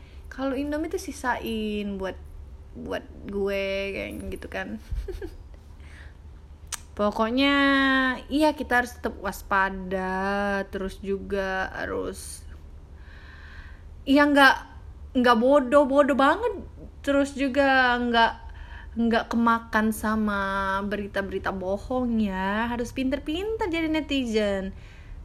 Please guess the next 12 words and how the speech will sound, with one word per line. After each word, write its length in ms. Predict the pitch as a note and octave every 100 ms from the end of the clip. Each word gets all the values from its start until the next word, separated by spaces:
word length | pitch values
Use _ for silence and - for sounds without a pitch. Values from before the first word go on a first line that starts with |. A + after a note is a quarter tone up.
| - -
Boleh 560 | A#3+ C4 B3 B3 C#4 -
kita 240 | A3+ A3
jadi 240 | G3+ G3+
netizen 400 | G#3+ G3+ G3+ G3+
buat 160 | G3 G3+
ngehujat 480 | G#3 G#3+ A3 B3 B3+
tuh 80 | D#4
nggak 240 | B3+ B3
apa-apa, 400 | G#3+ - - G3+
itu 80 | B3
dosa 320 | A3+ A3+ A3
masing-masing. 720 | G#3 - G3+ F3+ - - -